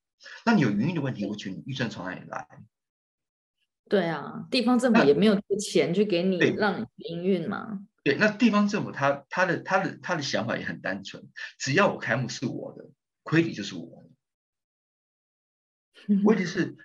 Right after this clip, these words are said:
Speaker 1: 你要养一个二十四间教室的 community center，那是一个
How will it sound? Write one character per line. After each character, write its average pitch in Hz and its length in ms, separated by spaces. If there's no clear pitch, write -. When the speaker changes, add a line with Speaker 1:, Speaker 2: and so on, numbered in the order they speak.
Speaker 1:
你 131 260
要 214 200
养 117 300
一 160 60
个 - 200
二 190 140
十 - 160
四 139 200
间 135 240
教 135 280
室 - 260
的 - 380
community 135 400
center， 123 500
那 190 120
是 190 140
一 165 40
个 - 260